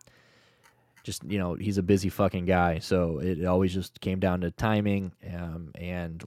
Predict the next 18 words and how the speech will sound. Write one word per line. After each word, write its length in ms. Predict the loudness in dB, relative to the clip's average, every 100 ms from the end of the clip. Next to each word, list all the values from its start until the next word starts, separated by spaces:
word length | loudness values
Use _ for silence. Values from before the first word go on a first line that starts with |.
| 0
luckily, 600 | 4 6 8 6 6 2
he 340 | -4 0 2 2
reached 300 | 0 -2 0
out 180 | -2 -2
to 100 | -4
me 160 | 0
yesterday 640 | 0 0 -2 2 4 4 0
and 200 | -6 -6
said, 380 | -2 -2 -2 -6 -16 -18 -6
"Oh, 180 | -4 -6 _ -14
I 80 | -6
got 160 | -6
some 140 | -6 -4
time 200 | -2 0
for 120 | 2
you 80 | 2
next 220 | -2 -2
Tuesday." 500 | 0 2 6 4